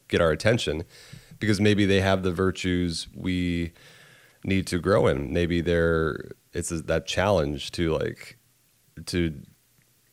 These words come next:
pray a little more, um, devote myself a little bit more to, to get uncomfortable, to give God that time and, and that attention in the way that, so I, I,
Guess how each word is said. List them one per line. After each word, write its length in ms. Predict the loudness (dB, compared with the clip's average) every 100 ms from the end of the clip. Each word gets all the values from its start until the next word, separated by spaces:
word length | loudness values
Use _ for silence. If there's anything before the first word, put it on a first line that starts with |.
| -12
pray 260 | 0 2 4
a 60 |
little 160 | 4 2
more, 560 | 4 4 4 2 0 -6 _ _ -16
um, 520 | -4 -2 -2 -4 -8 -14 _ -6
devote 340 | -4 2 0
myself 380 | 2 0 2 2
a 40 | 4
little 180 | 4
bit 100 | 4
more 280 | 4 4 4
to, 760 | 0 -2 2 2 0 -2 -4 -8 -14
to 120 | -10 -4
get 200 | 2 4
uncomfortable, 720 | 2 0 0 0 0 0 -2
to 380 | -4 -4 -4 -8 -16 -20 _ _ -12
give 260 | 0 0 2
God 280 | 2 2
that 220 | 2 -2 -2
time 380 | -2 0 0 0
and, 160 | -2
and 220 | -2 -2 0
that 160 | -2
attention 440 | -2 -2 -2 -2 -2
in 140 | 0
the 80 | 2
way 180 | 2 2
that, 280 | 2 0 -4 -20 -20 -20 -6
so 260 | 2 2 2 -12 -20 -20 _ -6
I, 320 | -2 2
I, 40 | 2